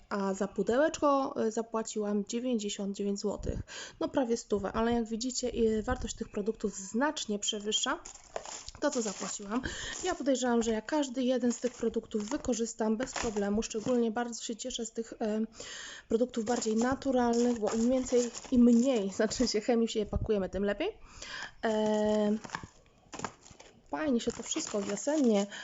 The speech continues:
e, prezentuje. Te maseczki też wyglądają mega ciekawie. Także dużo testów przede mną.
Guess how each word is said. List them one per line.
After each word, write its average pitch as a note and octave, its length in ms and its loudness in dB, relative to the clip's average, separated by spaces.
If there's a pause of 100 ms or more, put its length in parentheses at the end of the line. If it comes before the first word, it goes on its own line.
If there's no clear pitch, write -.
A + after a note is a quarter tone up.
(280)
e, G#3 220 4
prezentuje. G#3 840 2 (420)
Te B3 100 0
maseczki A#3+ 460 0
też A3+ 140 6
wyglądają G#3 400 2
mega G#3+ 300 4
ciekawie. A#3 580 -2 (460)
Także A3+ 220 2
dużo D4+ 240 4
testów B3 320 0
przede B3+ 300 0
mną. E4 160 0